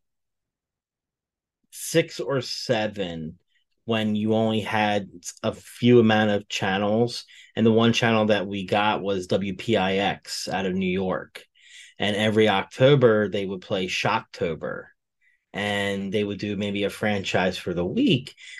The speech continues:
And that's where I became first introduced to Friday the thirteenth. And I remember watching it. And I, you know, I really didn't really pay attention to all the details. It wasn't until I was a little older when I was watching it, the first one,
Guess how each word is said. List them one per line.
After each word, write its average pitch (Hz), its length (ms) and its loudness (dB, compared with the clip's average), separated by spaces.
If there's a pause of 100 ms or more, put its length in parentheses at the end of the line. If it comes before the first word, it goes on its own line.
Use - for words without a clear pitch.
And 107 140 2
that's - 440 0
where 110 380 6
I 90 160 2
became 92 600 -2
first - 400 0
introduced 98 800 -2
to 90 460 4 (360)
Friday 95 480 2
the 85 80 0
thirteenth. 127 720 0
And 101 80 2
I 98 60 0
remember 98 400 -2
watching 92 480 -4
it. 95 260 -4 (360)
And 143 140 4
I, 170 100 6
you 151 180 4
know, 127 220 4
I 131 220 4
really 131 280 6
didn't 120 460 0
really 123 340 -2
pay 113 200 -2
attention 110 420 -6
to - 120 -8
all 98 160 -4
the 95 120 -6
details. 107 640 -4
It 110 40 -4
wasn't 107 280 -2
until 117 120 2
I 101 40 4
was 98 100 -2
a 104 60 -10
little 101 240 -4
older 117 420 0
when 98 140 -6
I 90 140 -6
was 87 180 -8
watching 107 480 -4
it, 92 240 -6 (400)
the 113 60 -10
first 180 320 2
one, 90 360 -8